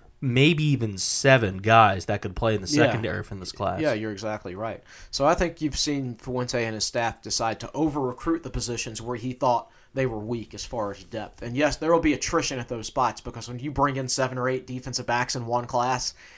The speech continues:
Speaker 2: you know, guess what? You're gonna end up losing half of 'em in
Speaker 1: Yeah.
Speaker 2: the first couple of years. So, uh, but, but I think that's kind of the right strategy. I, I,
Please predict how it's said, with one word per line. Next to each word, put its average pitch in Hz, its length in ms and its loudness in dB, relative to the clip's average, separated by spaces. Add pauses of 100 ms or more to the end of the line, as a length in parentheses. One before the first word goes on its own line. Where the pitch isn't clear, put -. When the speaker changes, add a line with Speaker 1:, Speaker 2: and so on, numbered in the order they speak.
(320)
Speaker 2:
you 117 120 -6
know, 107 80 -4
guess 127 200 -2
what? 151 140 0
You're 139 100 -2
gonna 175 120 4
end 170 80 6
up 139 120 8
losing 151 300 4
half 113 260 -2
of 110 160 -6
'em 107 220 -12
in 110 80 -6
Speaker 1:
Yeah. 110 180 6
Speaker 2:
the 95 60 4
first 127 180 2
couple 110 300 -2
of 104 80 -8
years. 98 320 -8 (420)
So, 135 380 6
uh, 123 440 6
but, 160 280 6
but 160 100 6
I 175 60 10
think 175 220 0
that's - 320 0
kind 147 180 -2
of 127 60 0
the 117 80 -2
right 113 260 0
strategy. 110 560 -4
I, 120 280 0
I, - 20 -12